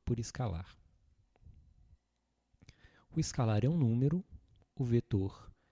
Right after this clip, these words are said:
é uma componente com três ou quatro ou duas posições. Multiplicar isso por um escalar seria fazer a multiplicação de cada uma das componentes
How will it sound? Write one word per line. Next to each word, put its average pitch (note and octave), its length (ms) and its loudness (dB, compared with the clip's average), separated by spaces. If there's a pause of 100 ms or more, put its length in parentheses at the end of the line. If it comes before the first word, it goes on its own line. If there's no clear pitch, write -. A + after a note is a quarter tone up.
(360)
é A#2 140 2
uma G2 420 -2
componente G2 600 -4
com G#2+ 120 -6
três G2+ 380 -2
ou F#2 80 0
quatro F#2+ 760 -4
ou G2+ 120 -4
duas G2 340 -2
posições. A#2 880 -2 (760)
Multiplicar D#3 600 -2
isso A#2+ 300 -2
por G#2 180 -2
um G2 60 0
escalar F#2+ 640 -6 (480)
seria A2+ 340 -6
fazer A2 220 -2
a - 20 -2
multiplicação B2 760 -4
de C3 120 -6
cada B2 380 -2
uma G#2+ 300 -2
das G#2+ 180 -6
componentes G#2 840 -6